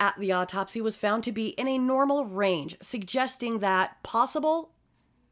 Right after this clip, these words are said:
lack of long-term alcohol abuse wasn't there. So if her liver wasn't enlarged, if her liver didn't show, you know, damage from, like, early onset of cirrhosis,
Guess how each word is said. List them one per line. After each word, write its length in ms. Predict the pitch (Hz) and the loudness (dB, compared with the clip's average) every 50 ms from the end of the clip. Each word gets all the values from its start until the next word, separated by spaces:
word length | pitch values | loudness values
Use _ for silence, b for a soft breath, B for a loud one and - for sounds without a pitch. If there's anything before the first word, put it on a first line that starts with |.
| _ - | _ -12
lack 400 | 180 185 214 220 226 247 240 - - | -4 0 2 4 2 2 0 -2 -4
of 160 | 202 185 175 | -4 -2 -2
long-term 1000 | 175 180 180 196 202 214 214 196 - - - - 208 202 214 226 233 233 233 233 b b b b b b b - | 0 2 4 4 4 2 -2 -4 -6 -10 -6 -2 0 0 0 0 0 -2 -2 -4 b b b b b b b 2
alcohol 440 | 180 226 226 262 247 240 254 254 254 | 2 4 4 2 -2 -2 -2 -2 -2
abuse 420 | 233 254 254 262 269 - - b b b b b b | -2 -2 -2 -4 -4 -6 -8 b b b b b b
wasn't 440 | - 185 190 196 190 185 190 185 - | -2 4 4 4 4 4 2 0 2
there. 320 | 185 165 123 - - - b b b b b b b | 2 2 2 0 -4 -10 b b b b b b b
So 260 | - - 277 269 - | -2 2 4 4 4
if 200 | - 269 262 - | 4 0 -2 0
her 140 | - 277 269 | 0 0 0
liver 280 | 240 233 254 240 254 | 0 0 0 0 0
wasn't 340 | 233 202 208 208 190 214 208 | 2 2 2 2 4 4 2
enlarged, 600 | 196 196 190 180 165 147 120 117 - - - - - | 2 2 2 2 2 0 0 -2 -6 -10 -10 -6 -4
if 140 | 220 190 - | -4 -4 -2
her 120 | - 233 | -4 -2
liver 300 | 214 214 233 240 247 247 | -2 0 -2 -2 -2 -2
didn't 240 | 226 240 214 214 - | -2 -2 -4 -4 -4
show, 520 | - - - 214 196 185 185 185 185 180 180 b b b b b b b b _ - | -6 -4 -2 0 2 4 4 4 2 0 -2 b b b b b b b b _ -4
you 160 | 208 202 185 | 0 0 2
know, 220 | 180 170 165 165 165 160 - | 2 2 0 -2 -4 -4 -2
damage 340 | - 208 202 202 196 196 - | 0 2 2 2 2 0 -2
from, 360 | - - 196 185 185 180 165 - _ _ | -2 -2 -2 0 0 -2 -4 -6 _ _
like, 320 | 190 175 165 160 - - - - | -4 -4 -4 -4 -8 -10 -6 -2
early 260 | 220 208 202 208 190 190 | -2 0 0 2 2 2
onset 320 | 175 175 165 - 185 165 | 2 0 0 -2 -2 -2
of 80 | 160 - | -4 -4
cirrhosis, 760 | - 175 160 165 156 160 156 - 139 113 - - - - | -6 -4 -2 -2 -2 -2 -2 -4 -6 -6 -6 -8 -10 -12